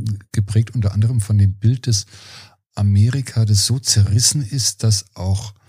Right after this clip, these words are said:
bisherige Freunde und Verwandte nicht mehr miteinander reden, weil sie sich politisch unterschiedlichen Lagern zuordnen. Sie haben gerade geschildert, Sie haben eine Purple Congregation, die beides umfasst. Wie haben Sie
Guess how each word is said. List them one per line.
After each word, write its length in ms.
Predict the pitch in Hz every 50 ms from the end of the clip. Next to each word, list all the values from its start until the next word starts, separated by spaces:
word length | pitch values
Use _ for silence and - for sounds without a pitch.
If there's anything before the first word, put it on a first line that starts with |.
| - - - - - - _ _ _ _ _ _ _ _ _ _ _
bisherige 840 | 110 107 101 131 131 110 - - - 120 131 131 135 123 120 117
Freunde 580 | 101 - - - - 98 104 117 135 135 131 123
und 180 | 110 117 107
Verwandte 520 | 98 - 107 101 92 92 95 101 98 - 82
nicht 380 | 82 92 123 127 - - -
mehr 100 | 120 110
miteinander 640 | 107 110 110 - - 92 87 85 85 82 82 78 85 92
reden, 360 | 92 104 127 135 139 127 101
weil 200 | 90 90 98 101
sie 80 | 101
sich 220 | 98 92 98 95 -
politisch 480 | - 107 104 87 95 98 101 95 -
unterschiedlichen 580 | - 101 95 90 - - - - 92 85 - -
Lagern 360 | - - 64 - 80 80 78
zuordnen. 520 | - - 107 98 - 120 - - 113 - - - - - - - - - -
Sie 180 | - - 110
haben 120 | 120 147 139
gerade 320 | 117 104 98 107 113 120
geschildert, 500 | 117 110 101 - 104 101 104 113 110 104 - - _
Sie 180 | - 85 95
haben 140 | 98 98 98
eine 160 | 98 98 92
Purple 320 | 98 - - 95 98 101 92
Congregation, 720 | - - 92 90 95 92 95 85 87 92 95 - 98 - - _ _
die 420 | 87 87 - 98 95 95 - - _ _ _ _
beides 720 | - 85 80 98 117 - 131 117 101 - - - - - _ _
umfasst. 800 | - - 104 98 101 - 101 110 156 - - - - - - -
Wie 200 | - 92 98 101
haben 140 | 101 107 110
Sie 280 | 101 104 110 110 98